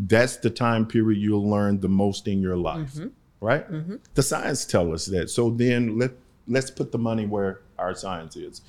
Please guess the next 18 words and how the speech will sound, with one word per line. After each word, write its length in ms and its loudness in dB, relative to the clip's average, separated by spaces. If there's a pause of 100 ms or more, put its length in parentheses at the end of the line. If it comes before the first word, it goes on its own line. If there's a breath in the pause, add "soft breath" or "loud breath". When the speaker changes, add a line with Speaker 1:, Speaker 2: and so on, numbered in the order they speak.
(280 loud breath)
Speaker 1:
Uh, 460 6
higher 320 6
education, 800 4
a 60 -4
hundred 340 4
and 160 0
twenty-two 640 0
million 520 4
towards 460 2 (300 soft breath)
map 340 -2
grants, 520 -6 (180)
right? 260 -6 (320)
Speaker 2:
Mm-hmm. 240 -16 (220)
Speaker 1:
A 40 -12
hundred 320 2
and 120 0
twenty-two 460 2
million 640 2